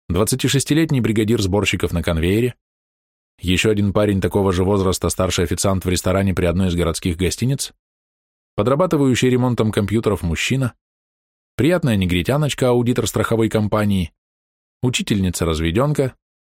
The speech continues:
преподаватель музыки, вышедший в прошлом году на пенсию автомеханик средних лет, стажерка-менеджер, пожилая медицинская сестра и продавщица косметики из магазина Мортон. Девять белых, трое черных. Семь женщин,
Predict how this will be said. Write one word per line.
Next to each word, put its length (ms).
преподаватель 640
музыки, 480
вышедший 440
в 80
прошлом 360
году 200
на 140
пенсию 340
автомеханик 520
средних 420
лет, 260
стажерка-менеджер, 1000
пожилая 340
медицинская 500
сестра 360
и 60
продавщица 460
косметики 520
из 100
магазина 420
Мортон. 460
Девять 340
белых, 420
трое 260
черных. 520
Семь 260
женщин, 500